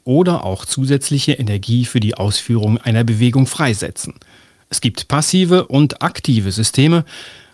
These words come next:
wobei die passiven derzeit erprobter sind. Passive Exoskelette nutzen die Rückstellkraft von Feder- und Seilzugmechanik. Aktive werden bewegt durch elektrische und pneumatische Systeme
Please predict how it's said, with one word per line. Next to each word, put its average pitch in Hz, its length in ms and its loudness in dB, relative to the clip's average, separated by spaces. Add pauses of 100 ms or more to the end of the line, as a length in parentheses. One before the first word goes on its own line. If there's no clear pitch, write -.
wobei 147 220 2
die 190 100 2
passiven 170 480 4
derzeit 135 500 2
erprobter 135 640 0
sind. - 720 -8
Passive 185 460 0
Exoskelette 147 680 0 (400)
nutzen 165 360 2
die 143 100 4
Rückstellkraft 120 760 -2
von 101 280 -2
Feder- 135 420 0
und 107 160 -2
Seilzugmechanik. 120 1080 0 (440)
Aktive 190 560 2
werden 147 300 4
bewegt 110 760 0
durch 113 300 2
elektrische 143 680 2
und - 400 0
pneumatische 104 680 0
Systeme 123 580 2